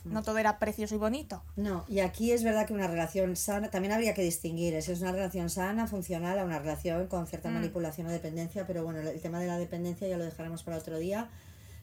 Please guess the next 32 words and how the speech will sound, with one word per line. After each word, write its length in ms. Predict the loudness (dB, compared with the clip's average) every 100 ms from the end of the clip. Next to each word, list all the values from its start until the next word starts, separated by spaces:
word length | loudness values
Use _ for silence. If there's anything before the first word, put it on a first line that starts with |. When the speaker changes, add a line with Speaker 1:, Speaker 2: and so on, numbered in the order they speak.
| 2
Speaker 1:
Pero 160 | 4
es 80 | 4
verdad 300 | 2 4 4
que 240 | 6 4 4
en 160 | 0
ambas, 540 | 2 2 2 2 0 -4 -2
tanto 260 | -2 0
en 80 | 2
las 160 | 2 0
sana-, 260 | -2 -4 -2
en 140 | 0
las 280 | 2 0 -2
funcionales 520 | -2 -2 0 0 -2
como 240 | -2 0 2
en 60 |
las 280 | 2 0 -2
disfuncionales, 840 | -4 -4 -2 -2 0 0 -2 -4 -10 -18 -18 -16 -16 -10 -10 -10
eh, 80 | -10
por, 160 | -8 -4
por 120 | -2
un 80 | 0
mecanismo 400 | 0 2 2 2
de 60 |
supervivencia 640 | 0 0 2 4 4 4 0
nos 120 | 0
vamos 220 | 0 0
acordando, 500 | 0 0 2 2 0
lógicamente, 520 | 0 -4 -4 -4 -2
de 80 | -2
las 160 | -2 -4
cosas 260 | -6 -4
buenas. 520 | -4 -4 -4 -6 -10